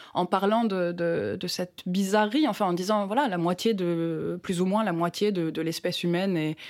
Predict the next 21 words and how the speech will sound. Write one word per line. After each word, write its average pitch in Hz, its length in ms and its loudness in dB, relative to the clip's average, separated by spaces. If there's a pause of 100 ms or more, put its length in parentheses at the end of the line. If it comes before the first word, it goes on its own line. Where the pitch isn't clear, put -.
(140)
est 165 60 -2
femelle, 190 560 0
comme, 170 240 0
euh, 151 480 -4
comme 170 180 -2
chez 165 180 -4
tous - 140 -6
les 180 160 0
autres 165 400 -2
animaux. 185 460 2 (440)
Et 196 100 -2
pourtant, 262 600 0 (320)
on 185 100 0
nous 180 180 2
dit, 247 460 4 (220)
euh, 180 160 -4
on, - 120 -4 (320)
on - 80 -8
nous 165 260 -2
exhorte, 170 480 -2 (140)
dit-elle, 202 640 -2